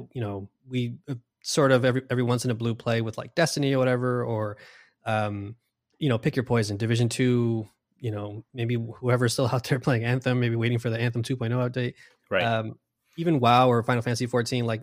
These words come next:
Speaker 1: there comes a time and place where, like, I, I hit that switch in my head flips and I go, "Man, I'm too old for this. Like, I don't know if I wanna keep doing this kind of stuff anymore." And, like,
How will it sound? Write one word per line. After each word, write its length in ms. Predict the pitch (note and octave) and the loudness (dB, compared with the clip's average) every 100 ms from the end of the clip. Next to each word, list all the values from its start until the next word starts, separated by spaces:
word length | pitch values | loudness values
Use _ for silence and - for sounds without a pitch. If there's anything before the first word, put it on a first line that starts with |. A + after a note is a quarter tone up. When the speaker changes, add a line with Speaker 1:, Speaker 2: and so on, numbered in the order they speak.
| - | -6
Speaker 1:
there 120 | C3+ B2 | -4 -2
comes 140 | C#3+ | -2
a 60 | C#3 | -2
time 280 | C3+ B2 | 0 0
and 100 | B2+ | 0
place 300 | A#2+ A#2+ B2 | 0 -2 -2
where, 120 | A#2 A2 | -2 -2
like, 260 | A2 G#2+ _ _ _ _ _ | -2 -6 _ _ _ _ _
I, 280 | B2 A#2+ - - | 0 0 0 0
I 100 | A#2+ | 0
hit 260 | - - | -2 -4
that 120 | A#2 | -4
switch 380 | - - F3 F3+ | -2 0 0 2
in 80 | C#3+ | 2
my 140 | A#2+ | 2
head 260 | A2+ A#2+ A#2 | 2 0 -2
flips 380 | - B2+ - B2+ | -4 -4 -2 -2
and 80 | A2 | -2
I 60 | |
go, 140 | G#2+ A2 | -2 0
"Man, 200 | F#3 F#3 | 0 2
I'm 80 | |
too 180 | G3+ B3 | 2 2
old 160 | B2 B2+ | 2 2
for 80 | A#2 | -2
this. 300 | A2+ - C3 | -2 -2 -4
Like, 180 | A#2 - - | -4 -6 -4
I 80 | D#3 | -2
don't 80 | |
know 80 | G#3 | 0
if 80 | F3 | 0
I 20 | |
wanna 140 | D3 A#2+ | 0 -2
keep 180 | A#2+ | -6
doing 220 | A2+ B2 B2 | -4 -2 -2
this 100 | - | -2
kind 160 | A#2+ | -2
of 60 | A#2 | -2
stuff 200 | B2 A#2 | -4 -4
anymore." 480 | A2+ A2+ A2 A2 A#2 _ _ _ _ _ - | -4 -4 -4 -6 -10 _ _ _ _ _ -2
And, 200 | C#3 C3 | 2 2
like, 300 | A#2+ A2 - | 2 -2 -6